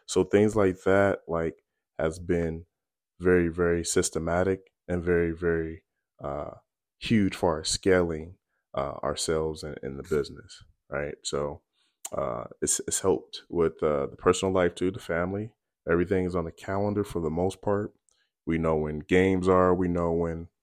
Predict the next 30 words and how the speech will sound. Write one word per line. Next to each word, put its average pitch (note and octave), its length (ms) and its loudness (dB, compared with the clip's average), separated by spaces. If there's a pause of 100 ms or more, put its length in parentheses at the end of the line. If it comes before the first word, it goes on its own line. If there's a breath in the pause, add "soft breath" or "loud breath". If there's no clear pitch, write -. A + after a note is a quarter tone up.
(800)
there's C2 200 -2
trips. - 560 4 (760)
Uh, A#1 340 2 (300)
we, D2+ 220 -4
we D#2 140 -4
plan C#2+ 280 -2
ahead. - 400 -10
So C2 360 -6 (720)
I'm D#2+ 120 -2
just D#2 140 -2
sharing G2+ 360 2
that G2 340 0 (100)
with D#2+ 280 -4
you A2+ 140 0
guys E2+ 640 2 (200)
because E2+ 280 -2
if E2 200 -4
you're F#2 300 0 (240)
finding E2 320 -4
yourself E2+ 540 -2 (560)
trying E2 180 2
to E2 60 -4
figure F2 380 0
out D#2+ 100 0
some D2 140 -8
things F2 380 -2
as - 40 -14
far D#2 180 0
as, D#2 100 -4
like, D#2 260 -4